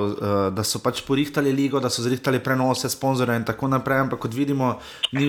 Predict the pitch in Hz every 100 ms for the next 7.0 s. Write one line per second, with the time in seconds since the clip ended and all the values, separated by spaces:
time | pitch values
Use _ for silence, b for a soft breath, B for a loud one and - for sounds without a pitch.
0 | 131 151 160 156 165 170 170 160 123 185
1 | 160 180 190 180 190 185 175 175 180 180
2 | 180 185 185 - 147 165 - 175 143 113
3 | 127 - 117 113 B B - 123 143 143
4 | 156 147 160 156 156 127 156 156 135 143
5 | 151 143 139 160 160 143 160 160 - -
6 | - 123 135 147 147 156 151 131 127